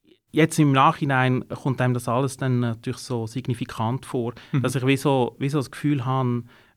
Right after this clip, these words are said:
Speaker 1: ähm, also ich bin ja neben, neben dem Kolumnenschreiben, was ja wirklich nur ein kleiner, kleiner <laughs> Teil, Teil ist von meinem,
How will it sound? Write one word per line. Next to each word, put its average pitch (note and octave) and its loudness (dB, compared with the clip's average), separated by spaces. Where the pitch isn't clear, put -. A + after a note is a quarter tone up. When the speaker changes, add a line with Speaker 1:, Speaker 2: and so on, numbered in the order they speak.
Speaker 1:
ähm, A2 2
also - -10
ich - -18
bin C3+ 2
ja B2 4
neben, C3 2
neben C3 -4
dem A2+ -4
Kolumnenschreiben, C#3 0
was A#2+ 2
ja A#2 2
wirklich B2 -4
nur B2+ 2
ein A#2+ 0
kleiner, C3+ 2
kleiner C3 2
<laughs> - -4
Teil, - 2
Teil E3 6
ist D#3+ 2
von C3 2
meinem, B2 6